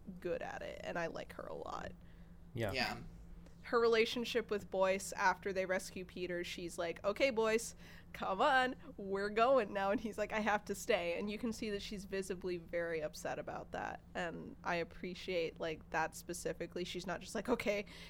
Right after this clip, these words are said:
Speaker 1: it's time to go. I'm gonna leave this random dude behind." You can see that she herself has gotten very attached to him, and she's, like,
Speaker 2: Yeah.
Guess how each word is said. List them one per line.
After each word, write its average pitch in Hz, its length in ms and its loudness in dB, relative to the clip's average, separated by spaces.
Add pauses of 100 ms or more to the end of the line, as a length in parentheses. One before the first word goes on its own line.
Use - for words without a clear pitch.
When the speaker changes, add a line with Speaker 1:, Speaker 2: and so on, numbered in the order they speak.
Speaker 1:
it's - 140 -10
time 233 240 2
to 214 180 -2
go. 208 400 2 (220)
I'm 220 200 4
gonna 214 200 2
leave 208 340 -4
this 240 220 -2
random 240 340 4
dude 226 240 -6
behind." 202 480 -2
You 214 80 -6
can 214 160 -4
see 214 140 -6
that 214 240 -8
she 214 300 -4
herself 214 440 -2
has 185 140 -8
gotten 208 260 -2
very - 260 -6
attached - 380 -8
to - 80 -12
him, 233 60 -14
and - 100 -14
she's, - 260 -12
like, - 220 -14
Speaker 2:
Yeah. 101 200 -4